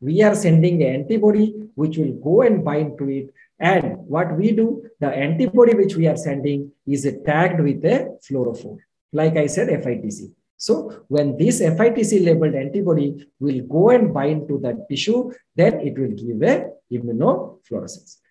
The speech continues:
So there are two types of immunofluorescence for your information. One is a direct type of immunofluorescence, which we are using for skin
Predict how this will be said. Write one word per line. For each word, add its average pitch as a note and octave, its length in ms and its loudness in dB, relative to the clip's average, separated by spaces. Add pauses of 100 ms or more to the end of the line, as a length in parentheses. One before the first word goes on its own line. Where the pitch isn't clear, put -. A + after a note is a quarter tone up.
(140)
So E3+ 160 -2
there D#3+ 200 4
are D#3+ 160 -2
two B3 260 0
types F3+ 280 4
of D#3+ 100 0
immunofluorescence C#3 760 -4
for B2+ 200 -4
your D#3+ 200 2
information. G#3 880 2
One C#3 260 -4
is C#3 200 -4
a A2 60 -8
direct D#3 540 0
type G3+ 200 2
of F3+ 100 0
immunofluorescence, E3 840 0 (260)
which C#3 240 -2
we C3+ 120 0
are B2 80 0
using D#3+ 460 0
for A#2+ 140 -6
skin G#3+ 680 -2